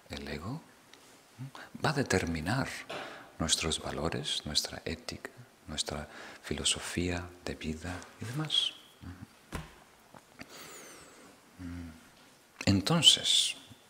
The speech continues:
¿os acordáis? Estamos hablando del tercero. La tercera señal es compasión, interés por el bienestar de otros. Y esto está vinculado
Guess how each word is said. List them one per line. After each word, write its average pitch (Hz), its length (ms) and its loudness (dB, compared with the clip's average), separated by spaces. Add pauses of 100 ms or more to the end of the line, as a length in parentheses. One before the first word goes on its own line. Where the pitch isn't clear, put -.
(180)
¿os - 180 4
acordáis? 107 380 4
Estamos 92 340 4
hablando 82 320 4
del 76 200 -2
tercero. - 560 6 (600)
La 78 120 2
tercera - 440 6
señal 82 500 4 (340)
es - 140 6
compasión, - 640 2 (460)
interés 80 540 2
por 73 180 -2
el 71 80 -2
bienestar 67 640 -2 (560)
de 71 100 -2
otros. - 800 -2
Y 113 100 2
esto - 180 6
está - 200 4
vinculado 90 760 2